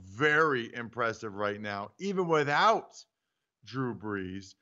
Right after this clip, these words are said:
Or if they, even if they play the Vikings with Kirk Cousins, right now, Dave, I kind of feel like the Niners would have the lesser quarterback in all of those games.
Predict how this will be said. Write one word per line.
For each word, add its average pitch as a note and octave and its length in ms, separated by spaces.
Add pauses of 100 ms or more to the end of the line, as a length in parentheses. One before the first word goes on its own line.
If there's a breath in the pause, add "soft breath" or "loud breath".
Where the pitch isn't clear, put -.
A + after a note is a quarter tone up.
(400)
Or A#3+ 300
if A#3+ 120
they, G#3+ 100
even B3+ 220
if - 60
they A#3 100
play A3+ 280
the F#3+ 120
Vikings D3 960 (420)
with D#3 240
Kirk G#3 500
Cousins, D3+ 760 (400)
right A#3 260
now, C4 260
Dave, F#3+ 300
I F3 120
kind G#3+ 280
of - 180
feel A3 240
like E3+ 400 (720)
the E3 100
Niners E3 560
would D#3 120
have D#3+ 300
the D#3 80
lesser E3+ 420
quarterback C3 840
in C#3 100 (120)
all F3 360
of B2 140
those C#3+ 260
games. D#3 680